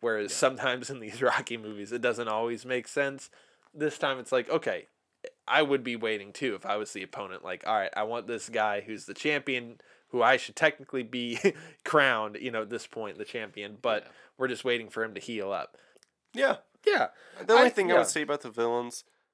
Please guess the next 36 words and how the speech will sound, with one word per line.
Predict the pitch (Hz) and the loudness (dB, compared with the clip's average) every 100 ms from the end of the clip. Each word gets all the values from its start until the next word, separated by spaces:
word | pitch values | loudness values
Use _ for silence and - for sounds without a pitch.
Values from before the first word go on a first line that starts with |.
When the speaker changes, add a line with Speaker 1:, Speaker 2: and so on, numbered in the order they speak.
| _ _ _ | _ _ _
Speaker 2:
I | 98 | -10
think | 98 107 82 | -10 -12 -8
Dolph | 82 - | -8 -8
Lundgren's | 80 82 90 90 | -10 -8 -10 -8
good | 85 78 | -10 -10
in | 76 | -14
this. | 78 - - - _ _ | -14 -12 -14 -16 _ _
Speaker 1:
Yes. | 135 101 - - | -4 -4 -4 -6
Speaker 2:
I | 120 | -6
think | 117 123 117 - | -4 -8 -10 -12
his, | 107 95 - - _ _ - | -12 -12 -12 -14 _ _ -10
um, | 92 78 - - - | -8 -8 -12 -16 -8
Speaker 1:
We | 202 | -4
can | 240 | 2
Speaker 2:
act- | 196 | 4
Speaker 1:
jump | 185 | 4
into | 165 127 | 2 -2
supporting | 107 - - 104 95 | -6 -8 -6 -6 -6
distraction | 95 - - 135 139 | -12 -8 -6 -4 -2
Speaker 2:
Yeah, | 127 120 | 0 0
I | 113 | 0
Speaker 1:
officially. | 139 - 160 151 92 - _ - | -2 -4 -6 -6 -8 -12 _ -20
Speaker 2:
think | 107 | -16
Victor, | 104 139 143 139 135 139 _ _ _ _ _ _ | -6 -6 -6 -8 -8 -10 _ _ _ _ _ _
I | - | -12
don't | 139 101 | -10 -6
know. | 87 87 87 | -4 -4 -6
I, | 92 | -8
I | - 98 | -6 -8
appre-, | 92 - - | -8 -10 -10
I | 90 | -8
like | 87 90 - | -6 -6 -8
his | 87 | -14
story | - - 82 82 85 82 | -14 -10 -8 -6 -6 -8
and | 78 78 | -10 -14
the, | 78 | -20